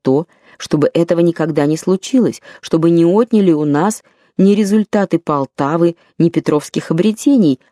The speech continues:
А вот эта подмена, которая на моих глазах тогда совершилась, когда вместо преображения, избавления от того, что мешало нашему государству, мы фактически начали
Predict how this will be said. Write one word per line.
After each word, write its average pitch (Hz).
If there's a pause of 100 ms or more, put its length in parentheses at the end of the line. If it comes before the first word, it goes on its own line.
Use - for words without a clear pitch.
(440)
А 151
вот 165
эта 220
подмена, 202
которая 170
на 170
моих 190
глазах 170
тогда 165
совершилась, 160 (600)
когда 160
вместо 165
преображения, 160
избавления 151
от -
того, 143
что -
мешало 151
нашему 139
государству, 185
мы 185
фактически -
начали 226